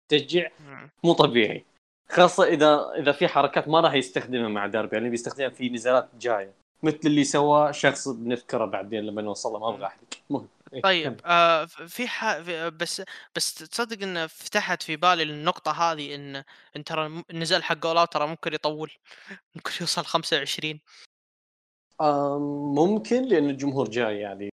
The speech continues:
Speaker 2: مم.
Speaker 1: شيكاغو ودافعين فلوس ومنتظرين بانك.
Speaker 2: وفوق كذا ت-، لو
Speaker 1: بس
Speaker 2: تشو-،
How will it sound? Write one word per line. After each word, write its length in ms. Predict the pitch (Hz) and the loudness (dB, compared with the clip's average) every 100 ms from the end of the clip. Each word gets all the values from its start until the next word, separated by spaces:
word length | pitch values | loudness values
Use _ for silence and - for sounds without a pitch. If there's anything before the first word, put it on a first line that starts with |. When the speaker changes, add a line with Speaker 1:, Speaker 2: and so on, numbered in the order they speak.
| _ | _
Speaker 2:
مم. 80 | - | -10
Speaker 1:
شيكاغو 640 | 151 143 135 113 104 113 | -6 -6 -2 0 0 -2
ودافعين 760 | 104 101 101 98 110 117 110 110 | -4 -4 -6 -4 2 2 2 -2
فلوس 460 | 107 117 110 104 113 | -2 -2 -2 -4 -6
ومنتظرين 440 | 110 117 113 117 | -4 -2 -2 -2
بانك. 260 | 123 113 110 | -2 -2 -2
Speaker 2:
وفوق 300 | - 220 - | 0 2 4
كذا 200 | 233 208 | 6 6
ت-، 80 | |
لو 140 | 135 131 | 6 4
Speaker 1:
بس 140 | - | 4
Speaker 2:
تشو-، 340 | 180 175 220 | 0 0 0